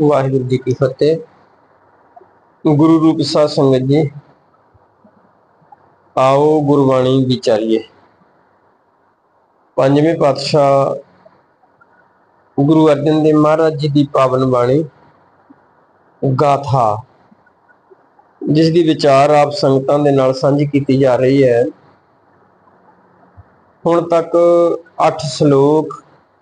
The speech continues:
ਗਾਥਾ ਬਾਣੀ ਦੀ ਆਪ ਸੰਗਤਾਂ ਨਾਲ ਸਾਂਝੇ ਕੀਤੇ ਗਏ ਹਨ।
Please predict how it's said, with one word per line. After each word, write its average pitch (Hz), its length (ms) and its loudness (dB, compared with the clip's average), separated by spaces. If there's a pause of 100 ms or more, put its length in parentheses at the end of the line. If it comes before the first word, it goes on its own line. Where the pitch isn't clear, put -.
(920)
ਗਾਥਾ 156 280 0
ਬਾਣੀ 151 280 0
ਦੀ 147 160 0
ਆਪ 139 180 2
ਸੰਗਤਾਂ 147 420 0
ਨਾਲ 139 220 2
ਸਾਂਝੇ 143 320 -2
ਕੀਤੇ 135 320 -2
ਗਏ 131 240 0
ਹਨ। 131 220 -2